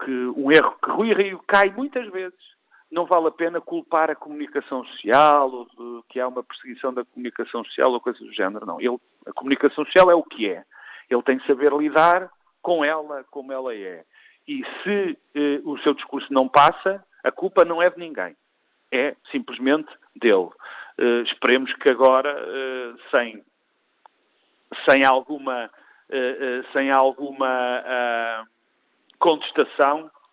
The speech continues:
apesar de eu achar, não me quero, eh, repetir, mas que vai continuar muita de um, de um determinado ala, espero que agora,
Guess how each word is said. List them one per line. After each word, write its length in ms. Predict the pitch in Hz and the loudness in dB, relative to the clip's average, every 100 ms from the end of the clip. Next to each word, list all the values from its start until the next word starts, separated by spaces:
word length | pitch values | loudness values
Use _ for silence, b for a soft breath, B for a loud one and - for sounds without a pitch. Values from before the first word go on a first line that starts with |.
| - | -10
apesar 340 | - 123 113 | -8 -2 -2
de 60 | 110 | -2
eu 60 | |
achar, 380 | 113 - 110 95 _ _ _ | -6 0 -2 -2 _ _ _
não 100 | - | -18
me 60 | 92 - | -16 -8
quero, 340 | 95 90 95 - - | -6 -6 -12 -16 -10
eh, 140 | 95 - | -6 -6
repetir, 380 | - - 113 | -4 2 2
mas 220 | 98 98 - - | 2 -8 -10 -10
que 180 | 117 110 - | -6 -6 -4
vai 180 | 120 120 | 4 4
continuar 480 | - 110 123 120 113 | 4 -2 2 2 2
muita 340 | 120 110 107 | -2 -4 -4
de 140 | 107 | -4
um, 180 | 117 110 | -12 -12
de 120 | 110 | -10
um 20 | 120 | -10
determinado 600 | 127 117 113 110 107 117 | -8 -6 0 2 4 4
ala, 280 | 120 143 143 B B B | 4 2 -4 B B B
espero 320 | - 143 131 | -2 2 2
que 120 | - | 2
agora, 560 | 135 131 135 131 143 | 0 2 0 0 -6